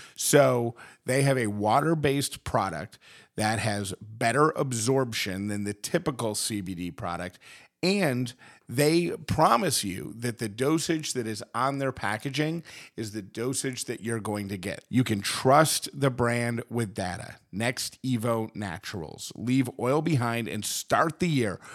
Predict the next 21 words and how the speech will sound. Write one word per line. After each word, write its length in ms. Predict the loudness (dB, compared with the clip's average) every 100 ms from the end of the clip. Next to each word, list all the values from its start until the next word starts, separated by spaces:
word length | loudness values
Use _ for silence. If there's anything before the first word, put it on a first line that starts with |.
| -20 _
with 160 | -4 0
more 320 | 0 0 0
effective 640 | -2 0 0 2 0 0 -2
and 160 | -6
fast-acting 880 | -2 2 2 0 0 -2 0 -4 -4
C 300 | -2 -2 0
B 180 | 0 0
D 320 | 0 -2 -4 -10 -20 _
from 280 | -4 -2 -2
Next 480 | -2 -2 -4 -6 -2
Evo 400 | 0 0 -2 -2
Naturals. 580 | -6 -8 -8 -10 -8 -4
You 60 |
get 200 | -4 -4
twenty-five 640 | -6 0 2 4 6 6 4
percent 320 | 0 0 2
off 200 | 0 0
by 80 | -2
using 320 | 0 -2 -2
code 200 | -2 2 4
upside 520 | 4 4 0 0